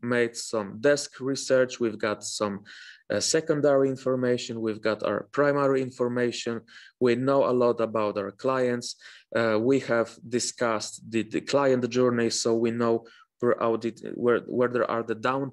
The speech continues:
points of the process, we've got idea what is really the pain for the client. Now is the time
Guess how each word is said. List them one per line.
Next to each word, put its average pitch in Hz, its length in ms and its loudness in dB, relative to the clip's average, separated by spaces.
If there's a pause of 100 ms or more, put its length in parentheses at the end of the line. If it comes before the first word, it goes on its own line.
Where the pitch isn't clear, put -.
points 123 340 0
of 117 180 -8
the 117 80 -2
process, 113 640 0
we've 123 220 2
got 123 260 0
idea 117 460 -2 (360)
what 120 280 0
is 113 240 -8
really 120 200 -2
the 107 120 -4
pain 139 380 0
for 123 180 -6
the 120 140 -4
client. 123 480 0 (340)
Now 151 220 4
is 143 160 0
the 135 100 0
time 143 360 -2